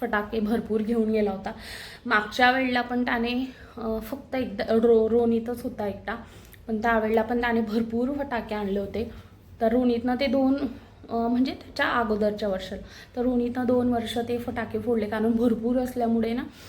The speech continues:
आणि आम्ही मोजून दोन तीनच दिवस होतो त्यावेळेला, आणि एकटा होता तर एकटा किती फोडणार ना, तर, अ, तेव्हा फोडले होते.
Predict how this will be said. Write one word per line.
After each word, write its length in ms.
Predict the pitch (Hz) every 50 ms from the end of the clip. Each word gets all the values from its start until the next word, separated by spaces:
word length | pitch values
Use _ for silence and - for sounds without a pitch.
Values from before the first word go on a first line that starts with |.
| - - - - - - - 226
आणि 200 | 220 214 226 233
आम्ही 220 | 233 226 226 233
मोजून 420 | 233 240 240 233 - 226 240 240 233
दोन 240 | 240 240 226 220
तीनच 320 | 220 226 233 233 240 240 220
दिवस 300 | 240 226 208 220 220 -
होतो 220 | 254 240 226 220
त्यावेळेला, 520 | 214 214 202 196 190 196 202 185 185 185 190 190 - - - - - - - - - - - - - - - - - - - 208
आणि 220 | 220 208 226 240 254
एकटा 260 | 233 - - - 254
होता 300 | 269 254 254 254 240 220
तर 160 | 233 240 233
एकटा 240 | 240 233 - - 226
किती 300 | 233 - 233 - 233 220
फोडणार 420 | 226 233 233 214 208 202 202 208
ना, 120 | 247 269 247 - - - - - - - - - -
तर, 300 | 233 220 214 226 226 220
अ, 120 | 220 214 226
तेव्हा 200 | 240 226 214 214
फोडले 320 | 214 220 226 226 208 208
होते. 260 | 208 202 - 240 262